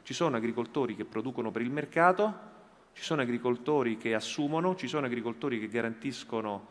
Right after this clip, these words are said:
come vi dicevo prima, la presenza territoriale, e poi ci sono altri che il sabato e la domenica fanno gli agricoltori per spot, per sport, per professione, per dileggio, per diletto, per tanti motivi.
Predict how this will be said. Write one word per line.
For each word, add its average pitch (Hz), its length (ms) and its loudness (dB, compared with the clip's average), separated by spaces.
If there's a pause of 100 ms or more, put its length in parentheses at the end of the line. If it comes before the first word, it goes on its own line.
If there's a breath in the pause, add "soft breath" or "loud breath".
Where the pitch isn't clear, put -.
(240 loud breath)
come 117 180 -6
vi 113 60 -4
dicevo 110 260 -4
prima, 120 240 -2
la 104 80 4
presenza 117 380 -4
territoriale, 110 680 -2 (220 loud breath)
e 220 80 -4
poi 147 140 2
ci 123 100 -6
sono 143 240 2
altri 117 420 4
che - 80 -2
il 120 80 0
sabato 120 380 2
e - 20 2
la 131 80 0
domenica 104 420 -4
fanno 107 320 0
gli 101 80 -2
agricoltori 98 720 -6 (320 loud breath)
per 117 260 -2 (260 loud breath)
spot, 170 680 -2 (100)
per 101 140 -6
sport, 156 640 -2
per 160 220 -6
professione, 107 640 -6
per 113 160 -6
dileggio, 104 560 -2 (720 loud breath)
per 107 140 -4
diletto, 110 720 0
per 123 120 -6
tanti 147 300 0
motivi. 104 460 -4